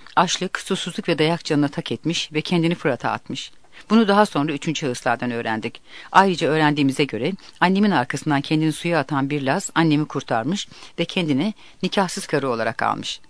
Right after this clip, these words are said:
Bin dokuz yüz elli altı yılında Uluslararası Elmas Uzmanları Kongresi'ne katılmak üzere İsrail'deydim. O sırada Necef çölünde göçebe bir Laz kabilesi olduğunu öğrendim. Hemen onlara ulaştım ve büyük bir merakla annemle ilgili bilgi edinmeye çalıştım.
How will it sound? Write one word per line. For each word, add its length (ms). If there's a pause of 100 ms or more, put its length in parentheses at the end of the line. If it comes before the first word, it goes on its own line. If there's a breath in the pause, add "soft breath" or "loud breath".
(380 loud breath)
Bin 100
dokuz 280
yüz 80
elli 140
altı 220
yılında 360 (220)
Uluslararası 520
Elmas 360
Uzmanları 400
Kongresi'ne 460
katılmak 400
üzere 200
İsrail'deydim. 760 (560 soft breath)
O 100
sırada 480 (200 soft breath)
Necef 360
çölünde 340
göçebe 420
bir 140
Laz 200
kabilesi 440
olduğunu 280
öğrendim. 460 (280 loud breath)
Hemen 240
onlara 260
ulaştım 560 (220 loud breath)
ve 120
büyük 240
bir 100
merakla 560
annemle 360
ilgili 280
bilgi 260
edinmeye 320
çalıştım. 500